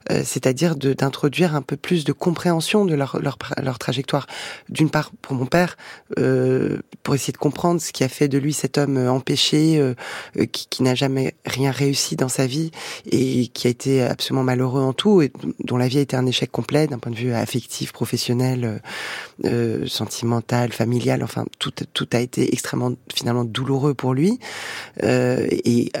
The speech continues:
quand pendant des années j'ai juste pensé que c'était un salaud, un sale type, euh, qui était incapable d'être père, euh, effectivement les dé-, découvertes que j'ai faites m'ont, m'ont permis de comprendre où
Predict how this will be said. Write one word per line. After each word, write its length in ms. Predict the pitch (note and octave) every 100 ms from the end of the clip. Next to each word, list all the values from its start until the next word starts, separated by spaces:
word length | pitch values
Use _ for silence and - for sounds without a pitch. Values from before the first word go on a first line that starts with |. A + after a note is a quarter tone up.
| -
quand 160 | - C3+
pendant 240 | C3+ C3
des 160 | B2+ B2+
années 260 | B2+ C#3+ D#3
j'ai 160 | B2
juste 280 | A#2 B2 -
pensé 340 | B2+ A#2 C#3
que 80 | - - - - _ -
c'était 300 | - - A#2+
un 140 | A2
salaud, 500 | G#2+ A2+ A#2 C3 C3
un 160 | A2 A2+
sale 180 | -
type, 360 | G#2 - C3+ -
euh, 180 | A2 G#2+ - - - - -
qui 80 | -
était 140 | B2 A#2+
incapable 340 | A#2+ B2 A#2+
d'être 160 | A#2+ -
père, 380 | D3 F#3 E3+ - - - - - - -
euh, 80 | - -
effectivement 480 | - B2 - C#3+ E3+
les 100 | C#3+
dé-, 180 | A#2+ B2
découvertes 380 | - C3 C3 C3
que 80 | C#3
j'ai 80 | B2+
faites 180 | D#3+ D3+
m'ont, 140 | B2+
m'ont 200 | - B2
permis 280 | A2+ A#2 D3+
de 60 | D#3
comprendre 460 | - A#2+ E3+ E3+ - - - _ _ _ _ -
où 200 | G3+ F#3